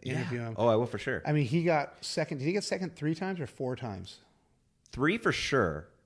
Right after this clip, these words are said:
Speaker 2: Might have been four times second
Speaker 1: Could have been
Speaker 2: place in
Speaker 1: four,
Speaker 2: the world.
Speaker 1: yeah.
Speaker 2: He told me that, he goes, "Yeah, P K, there'd be a lot of times when I was winning the final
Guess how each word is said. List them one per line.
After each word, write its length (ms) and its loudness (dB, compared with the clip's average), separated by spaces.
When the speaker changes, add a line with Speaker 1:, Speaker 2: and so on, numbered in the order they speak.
Speaker 2:
Might 200 0
have 40 0
been 100 2
four 360 2
times 360 -2
second 260 0
Speaker 1:
Could 100 6
have 60 4
been 100 6
Speaker 2:
place 160 2
in 60 2
Speaker 1:
four, 100 2
Speaker 2:
the 60 0
world. 180 2
Speaker 1:
yeah. 100 -2
Speaker 2:
He 160 0
told 320 0
me 80 2
that, 280 -4
he 140 -4
goes, 300 -2
"Yeah, 340 0
P 200 -2
K, 520 -2
there'd 180 4
be 140 4
a 100 4
lot 240 2
of 100 -2
times 520 0
when 120 -2
I 60 -2
was 220 -2
winning 260 0
the 60 -4
final 680 -2